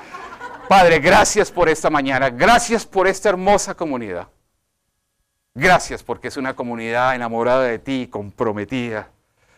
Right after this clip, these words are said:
Gracias por ciento cuarenta personas que han entendido que la vida cristiana es mucho más que un domingo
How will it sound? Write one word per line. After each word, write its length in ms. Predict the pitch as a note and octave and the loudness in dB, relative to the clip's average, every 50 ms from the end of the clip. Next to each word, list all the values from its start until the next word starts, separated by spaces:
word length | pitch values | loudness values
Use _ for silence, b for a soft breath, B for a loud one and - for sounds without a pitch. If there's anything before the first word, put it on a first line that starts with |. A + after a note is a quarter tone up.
| _ _ _ _ _ | _ _ _ _ _
Gracias 460 | - B2 C#3 C#3+ C3+ - F3 E3 - | -2 2 2 2 2 2 0 0 0
por 200 | - - D#3+ C#3+ | 2 0 0 0
ciento 520 | - - - - D3+ D3+ D3+ C#3+ - E3+ - | 0 -2 -4 -2 -2 -2 -2 -2 -2 -2 0
cuarenta 540 | - E3+ D3+ D3 D3+ D#3 C#3+ - D#3+ D3 - | 2 4 4 4 4 2 2 0 -2 -2 -2
personas 500 | D#3 B2+ - - D#3 C#3 B2+ A#2 A2 - | -4 -6 -4 -2 -2 -2 -2 -2 -6 -6
que 100 | - B2+ | -4 -4
han 60 | A#2 | -4
entendido 800 | B2+ C3 B2+ - B2 A#2 A2 B2 C#3+ C#3+ C3 A#2+ A2 F#2+ _ _ _ _ _ _ _ _ _ _ _ _ - | -4 -4 -4 -4 -4 -4 -2 0 0 2 2 0 -2 -4 _ _ _ _ _ _ _ _ _ _ _ _ -10
que 100 | B2 A2 | -8 -8
la 80 | G#2+ | -6
vida 260 | G2+ A2 A#2 B2 B2+ | -6 -6 -4 -4 -6
cristiana 400 | - B2+ A2+ - - B2 A2+ A2+ | -6 -8 -14 -10 -8 -8 -6 -6
es 60 | A#2+ A#2+ | -6 -6
mucho 240 | B2 B2 - - | -8 -10 -10 -10
más 300 | B2 B2+ B2 A#2+ - - | -8 -6 -6 -6 -6 -8
que 80 | - G#2+ | -12 -14
un 80 | G2 G2 | -10 -10
domingo 520 | A2 G#2+ A2+ A2+ G#2 G2 G2 G2 - | -10 -10 -10 -10 -12 -10 -12 -12 -12